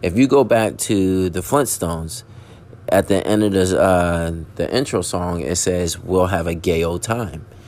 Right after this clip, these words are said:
Now, if you go in the dictionary and look up the word gay, the word gay means happy.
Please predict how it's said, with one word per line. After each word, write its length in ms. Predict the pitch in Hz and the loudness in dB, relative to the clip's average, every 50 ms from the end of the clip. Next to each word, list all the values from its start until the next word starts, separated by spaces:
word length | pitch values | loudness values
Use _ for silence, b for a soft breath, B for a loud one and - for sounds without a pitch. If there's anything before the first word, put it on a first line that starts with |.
| B B B B B | B B B B B
Now, 200 | - 120 120 110 | 0 0 2 2
if 100 | 101 95 | 2 2
you 80 | 110 113 | 2 2
go 140 | 107 110 104 | 4 4 4
in 60 | 98 | 2
the 80 | 92 87 | 0 0
dictionary 480 | 87 98 92 - - 95 92 90 90 | 0 0 -2 -2 -2 -2 -2 0 0
and 80 | 90 90 | -2 -2
look 100 | 90 85 | -2 -4
up 100 | 87 - | -4 -4
the 100 | - 90 | -2 -2
word 260 | 87 87 87 82 80 | 0 0 -2 -2 -2
gay, 340 | - 90 85 85 85 87 90 | 0 0 2 2 2 2 0
the 200 | 87 85 - 87 | -2 -2 -4 -2
word 320 | 85 82 87 87 82 80 82 | -2 -2 -2 -2 -4 -4 -4
gay 240 | 87 87 87 87 | -4 -4 -4 -4
means 400 | 85 85 85 85 87 87 - - - - - | -4 -4 -4 -6 -6 -8 -8 -12 -16 -16 -8
happy. 420 | - 139 147 170 - - - - | -4 -4 -4 -4 -4 -8 -10 -14